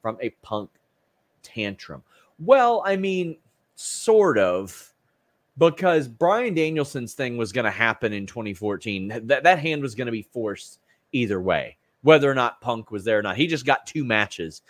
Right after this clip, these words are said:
so that helped, obviously. Um, yes, it should have been a sign, but I think that they viewed Punk as more of a headache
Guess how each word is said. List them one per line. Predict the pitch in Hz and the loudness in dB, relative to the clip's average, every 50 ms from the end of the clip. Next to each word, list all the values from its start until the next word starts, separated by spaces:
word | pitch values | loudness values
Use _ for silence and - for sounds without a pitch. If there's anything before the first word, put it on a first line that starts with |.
| _ _ - | _ _ -6
so | - 135 | -2 0
that | 127 123 117 - | 0 0 0 -2
helped, | 107 110 101 95 - _ - | -2 -2 -2 -4 -4 _ -8
obviously. | 101 95 95 85 87 85 - - - - - - _ _ _ _ _ _ _ _ _ - | -6 -6 -6 -6 -8 -12 -12 -14 -18 -20 -20 -20 _ _ _ _ _ _ _ _ _ -2
Um, | 139 143 143 143 - - | -2 0 -2 -2 -6 -4
yes, | 170 170 208 226 220 - | 0 2 2 2 2 0
it | 196 - | -4 -4
should | - - 208 196 180 | -2 0 0 0 0
have | 170 | -2
been | 190 180 175 | -4 -4 -4
a | 160 | -4
sign, | - - 175 165 156 156 160 170 170 170 - _ _ _ _ _ _ - 110 | -4 -4 -4 -2 -2 -4 -6 -8 -10 -14 -18 _ _ _ _ _ _ -4 2
but | 156 165 170 165 | 2 2 4 4
I | 151 147 | 2 2
think | 151 - 170 160 160 - | 2 0 -6 -6 -6 -4
that | 175 151 - - | -2 -4 -2 -2
they | 135 139 143 143 | 0 0 0 0
viewed | 139 135 135 131 135 135 135 127 117 | 0 -2 -4 -4 -2 -2 -4 -4 -6
Punk | - 135 135 139 135 | -6 -6 -6 -4 -6
as | 143 113 117 | -10 -10 -8
more | 127 131 131 | -6 -6 -4
of | 120 127 | -4 -2
a | |
headache | 123 131 127 123 123 123 120 - _ | -2 -2 -2 0 -2 -4 -4 -8 _